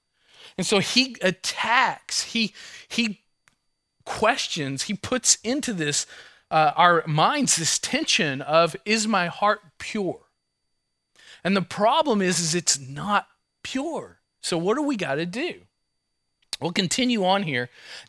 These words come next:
David, who was a man after God's own heart, he, he says it like this in Psalms twenty-four. He says, "Who shall ascend the hill of the Lord,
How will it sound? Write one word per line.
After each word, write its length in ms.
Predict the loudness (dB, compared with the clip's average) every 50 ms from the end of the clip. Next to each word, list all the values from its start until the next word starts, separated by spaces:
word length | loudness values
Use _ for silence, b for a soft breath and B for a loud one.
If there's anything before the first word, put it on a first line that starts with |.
| B
David, 500 | 0 2 4 4 4 4 2 2 0 0
who 120 | 0 0 0
was 180 | 0 0 0
a 60 | 0 0
man 300 | 0 2 2 2 2 0
after 240 | -2 -4 -4 -4
God's 320 | 0 2 2 2 2 0 -4
own 160 | -6 -6 -4
heart, 260 | -2 0 0 0 -2
he, 300 | -4 -4 -2 -2 -2 -4 B B B B B
he 140 | B B 2
says 320 | 4 4 4 4 4 2 2
it 100 | 0 2
like 280 | 2 2 2 0 -2
this 260 | 0 0 0 0 0
in 100 | -2 -4
Psalms 420 | -4 -2 0 0 0 0 -2 -4 -6
twenty-four. 420 | -6 -6 -6 -6 -4 -2 -2 -2
He 40 | 0
says, 180 | -2 -4 -4 -2
"Who 200 | 0 2 4 4
shall 240 | 4 6 6 6
ascend 440 | 4 4 2 2 2 2 0 -2 -2
the 60 | -4
hill 240 | -2 -2 -2 0 0
of 80 | -2 -2
the 100 | -2 -2
Lord, 380 | 0 0 2 2 2 0 0